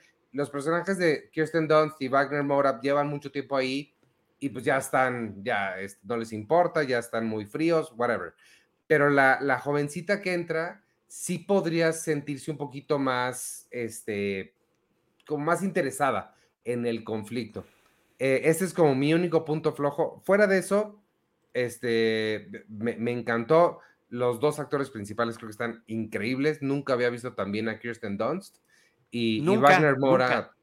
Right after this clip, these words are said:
Speaker 1: también quiero que haga todo de ahora en adelante.
Speaker 2: <laughs> No, Wagner Moura me parece que es muy, eh, eficiente, muy elocuente en su trabajo. Creo que lo hace muy bien en todo lo que lo he visto. Recordemos que interpretando a Pablo Escobar en la serie Narcos, se le criticaba,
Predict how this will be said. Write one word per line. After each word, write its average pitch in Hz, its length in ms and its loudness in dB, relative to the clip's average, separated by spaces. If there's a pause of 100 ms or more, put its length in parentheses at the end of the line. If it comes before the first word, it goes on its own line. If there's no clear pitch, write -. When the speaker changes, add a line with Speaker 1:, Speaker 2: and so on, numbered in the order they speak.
(120)
Speaker 1:
también 117 300 -6
quiero 120 180 -6
que 127 80 -4
haga 110 240 -2
todo 104 500 -2
de 98 80 -6
ahora 95 120 -2
en 95 80 -6
adelante. 85 380 -10 (360)
Speaker 2:
<laughs> - 1300 -4 (400)
No, 175 160 2
Wagner 170 300 2
Moura 156 180 4
me 143 100 0
parece 117 280 -6
que 123 80 -8
es - 180 -10
muy, 131 920 -4
eh, 98 300 -12
eficiente, 120 540 -6
muy 117 300 -6
elocuente 117 500 -4
en 110 60 -8
su 107 100 -12
trabajo. 113 460 -8
Creo 127 180 -6
que 120 100 -12
lo 107 80 -8
hace 110 120 -12
muy 110 160 -8
bien 113 160 -4
en 110 100 -6
todo 131 140 0
lo 123 120 -4
que 117 100 -8
lo 117 80 -6
he - 20 -8
visto. 123 360 -8 (280)
Recordemos 131 640 -4
que 127 260 -4
interpretando 110 560 -8
a 117 80 -6
Pablo 117 200 -2
Escobar 113 320 -2
en 113 80 -4
la 101 80 -6
serie 113 260 -8
Narcos, 117 420 -4 (300)
se 135 140 -6
le 123 100 -2
criticaba, 127 380 -2